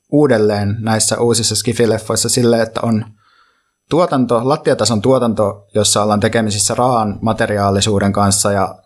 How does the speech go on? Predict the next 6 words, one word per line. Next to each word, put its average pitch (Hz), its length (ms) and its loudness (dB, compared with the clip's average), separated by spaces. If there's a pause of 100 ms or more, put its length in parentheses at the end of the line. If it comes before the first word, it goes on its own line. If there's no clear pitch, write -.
niinku, 101 600 -2
yle-, 110 260 0
yleensä 117 260 2
tehdään, 110 240 -2
niinku, 104 140 -6
täysin 113 520 -2